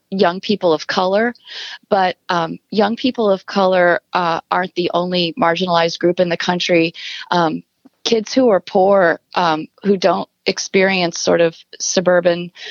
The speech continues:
privilege, um, middle class comfort, like, those stories need to be told too. And those, those kids aren't only living in the inner city. So that's the first category that would come to mind.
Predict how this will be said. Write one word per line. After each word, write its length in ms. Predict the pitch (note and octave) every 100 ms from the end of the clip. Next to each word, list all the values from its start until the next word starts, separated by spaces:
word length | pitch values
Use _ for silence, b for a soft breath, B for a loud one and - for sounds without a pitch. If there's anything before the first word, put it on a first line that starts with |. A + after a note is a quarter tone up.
| B B B B -
privilege, 640 | C4+ A#3 A#3 A3+ G3+ - -
um, 460 | F#3 D#3+ D#3+ E3+ -
middle 240 | G3 F#3+
class 320 | - G#3+ E3+
comfort, 600 | - - G3 A#3 A3 G3+ -
like, 160 | G3 F3+
those 280 | F#3+ G3 A3
stories 360 | - A#3+ G#3+
need 160 | G3 G3
to 80 | G#3+
be 120 | F#3+
told 320 | - G#3+ F#3
too. 280 | - A3+ G3+
And 120 | F#3
those, 240 | F#3 G3 - _
those 200 | A3 G#3
kids 320 | - B3+ A#3 -
aren't 240 | G3 G3 -
only 340 | - G#3 G#3 G#3
living 360 | F#3+ F#3+ G3
in 100 | F#3+
the 120 | F3+ E3
inner 200 | F3 E3+
city. 500 | - E3 D3+ B2 - _ b b b b b b b b
So 120 | G3+
that's 220 | G#3 G#3+
the 100 | A#3+
first 320 | - G#3+ -
category 480 | - E3+ E3 D#3+ D#3+
that 160 | D#3+ D#3
would 100 | E3
come 220 | E3 D#3+
to 140 | -
mind. 360 | F3 D3+ D3 D3